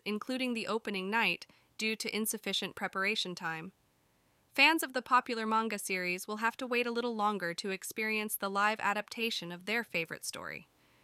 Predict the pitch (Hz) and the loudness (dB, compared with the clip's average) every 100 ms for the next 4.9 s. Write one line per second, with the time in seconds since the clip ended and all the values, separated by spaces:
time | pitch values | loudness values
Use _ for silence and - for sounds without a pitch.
0 | _ - - 285 285 277 233 240 226 220 | _ -4 2 4 4 4 4 4 4 2
1 | 220 196 190 208 220 - 277 247 185 - | -2 0 2 0 -2 -4 -2 0 0 0
2 | 175 180 - - - _ 220 208 269 254 | 0 0 -6 -12 -20 _ -2 4 4 4
3 | 247 240 233 - 240 - - 220 202 208 | 4 4 2 0 -2 -2 0 0 0 0
4 | 208 196 202 202 - 247 220 170 175 | 0 0 -2 0 2 2 2 -2 -2